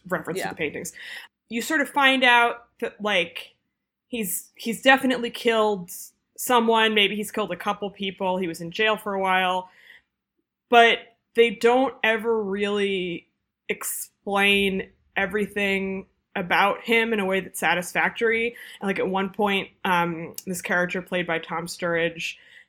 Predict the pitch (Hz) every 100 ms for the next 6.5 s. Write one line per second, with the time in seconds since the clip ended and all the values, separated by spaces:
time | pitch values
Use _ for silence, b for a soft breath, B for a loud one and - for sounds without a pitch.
0 | - - 180 175 170 190 175 175 175 160
1 | - 185 175 170 170 165 165 170 - 190
2 | 175 - _ _ - 175 175 160 175 165
3 | 160 160 180 175 175 165 160 _ - 190
4 | - 160 160 254 - 214 214 202 202 196
5 | 196 - 175 180 190 190 196 175 - -
6 | 165 175 196 214 214